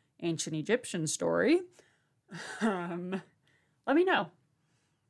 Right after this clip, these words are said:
Because I think it would be fun to just occasionally have a little, "I'm sharing my writing" episode, because this one entertained me. I didn't laugh as much reading it the second time, 'cause like I said, I found it last night and was reading it and laughing my head off, but I hope you guys enjoyed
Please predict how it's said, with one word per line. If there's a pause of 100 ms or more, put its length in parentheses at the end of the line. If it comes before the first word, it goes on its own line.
(120)
Because
I
think
it
would
be
fun
to
just
occasionally
have
a
little, (160)
"I'm
sharing
my
writing"
episode,
because
this
one
entertained
me. (680)
I
didn't
laugh
as
much
reading
it
the
second
time,
'cause
like
I
said,
I
found
it
last
night
and
was
reading
it
and
laughing
my
head
off,
but
I
hope
you
guys
enjoyed